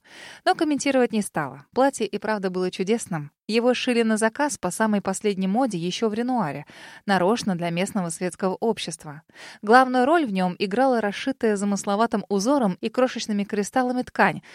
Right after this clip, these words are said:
что не требовало дополнительных украшений. Разве только серьги сменить, другие все же будут смотреться лучше.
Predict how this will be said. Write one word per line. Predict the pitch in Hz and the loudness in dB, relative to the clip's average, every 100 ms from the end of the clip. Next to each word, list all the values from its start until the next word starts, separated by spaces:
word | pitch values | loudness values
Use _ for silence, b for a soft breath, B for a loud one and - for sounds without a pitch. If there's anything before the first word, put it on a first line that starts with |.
| B | B
что | - 262 | -4 0
не | 233 | 0
требовало | 220 233 214 185 185 | 2 2 2 2 2
дополнительных | 180 190 185 190 196 196 196 | 0 2 0 0 -2 -4 -4
украшений. | - 220 - 240 180 139 135 B B | -4 -4 -2 -4 -4 -8 -14 B B
Разве | - 247 240 220 | 2 4 4 2
только | 226 220 | 2 2
серьги | 226 330 294 185 | 0 0 0 -2
сменить, | - 180 170 156 - _ - | -2 -2 0 -4 -8 _ 0
другие | 220 226 262 240 | 2 2 0 -2
все | 185 202 | -2 -2
же | 190 | -2
будут | 190 185 | 0 -2
смотреться | - 202 196 190 - 226 | 0 -2 0 -2 0 -2
лучше. | 175 147 - | -2 -6 -8